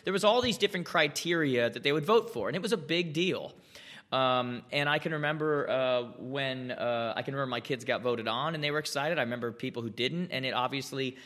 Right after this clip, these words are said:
you know, wasn't the greatest moment of their life. They were upset, whatever. But ultimately, the school made the decision to stop this and to, anyone who wants to be on it can be on it because a couple parents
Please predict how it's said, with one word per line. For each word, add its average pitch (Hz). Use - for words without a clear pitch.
you 131
know, 110
wasn't 131
the 127
greatest 139
moment 147
of 143
their 143
life. 147
They 131
were 127
upset, 131
whatever. 127
But 208
ultimately, 240
the 170
school 202
made 180
the 143
decision 143
to 185
stop 220
this 123
and 160
to, 156
anyone 220
who 196
wants 170
to 180
be 160
on 151
it -
can 147
be 143
on 151
it 120
because 147
a -
couple 143
parents 139